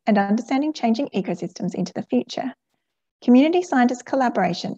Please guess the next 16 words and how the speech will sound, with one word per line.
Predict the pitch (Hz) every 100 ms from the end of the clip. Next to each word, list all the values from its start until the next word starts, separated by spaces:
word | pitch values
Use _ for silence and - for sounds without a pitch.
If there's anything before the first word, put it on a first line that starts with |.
| -
and | 214
the |
inclusion | 214 220 269 277
of | 269 285
non-scientists | 269 302 302 180 175 - - - 254
in | 269
the | 262
scientific | - 185 208 - -
process | - 190 - - - _ _ _ _
is | 240 -
key | 240 180
to | - -
achieving | 202 208 185 185
large-scale | 226 262 - - -
conservation | - 330 - - 220 -
action | 185 185 - 196